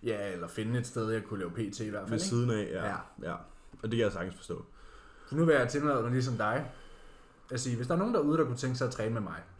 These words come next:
Speaker 1: <laughs> så må de selvfølgelig skrive til mig, fordi jeg ved ikke, øhm,
Speaker 2: Ja, du,
Speaker 1: det skal
Speaker 2: altså,
Speaker 1: også kunne hænge
Speaker 2: trænes,
Speaker 1: sammen.
Speaker 2: trænes af dig.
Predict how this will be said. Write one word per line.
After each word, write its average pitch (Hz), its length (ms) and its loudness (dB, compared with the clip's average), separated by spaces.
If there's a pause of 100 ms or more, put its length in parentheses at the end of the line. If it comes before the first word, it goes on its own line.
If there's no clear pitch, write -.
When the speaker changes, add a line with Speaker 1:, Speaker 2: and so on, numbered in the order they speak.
(160)
Speaker 1:
<laughs> 98 300 -10
så - 140 2
må 185 100 10
de 147 100 4
selvfølgelig 135 340 2
skrive 127 180 0
til 120 120 0
mig, 117 100 0
fordi 127 180 0
jeg 160 160 2
ved 143 160 4
ikke, 131 320 2
øhm, 95 500 4 (280)
Speaker 2:
Ja, 160 160 10 (140)
du, 156 40 0
Speaker 1:
det 165 100 8
skal 175 120 8
Speaker 2:
altså, - 20 10
Speaker 1:
også 151 160 8
kunne 196 160 8
hænge 135 160 8
Speaker 2:
trænes, 156 160 10
Speaker 1:
sammen. 123 120 0 (140)
Speaker 2:
trænes 123 260 -2
af 113 140 0
dig. 87 220 -2